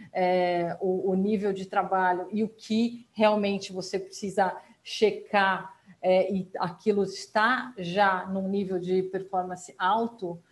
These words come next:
você simplesmente passa e consegue passar e transgredir o coercitivo pra outras, é, outros estilos. Então, assim,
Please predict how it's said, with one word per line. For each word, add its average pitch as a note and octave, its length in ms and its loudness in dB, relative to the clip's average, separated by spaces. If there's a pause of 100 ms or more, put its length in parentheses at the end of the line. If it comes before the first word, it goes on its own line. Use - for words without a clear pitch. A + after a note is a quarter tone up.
(220)
você F#3+ 220 -2
simplesmente A3 600 -4
passa A3 500 -2
e F#3+ 60 -6
consegue G#3 480 -4
passar G3+ 640 -6
e G3 60 -8
transgredir G#3 920 2
o D4+ 120 0
coercitivo G3+ 880 -8
pra G3 260 0
outras, G#3 640 -2
é, F3+ 300 0
outros G3 360 -2
estilos. G#3 560 -2
Então, F#3 260 -2
assim, G3 260 -6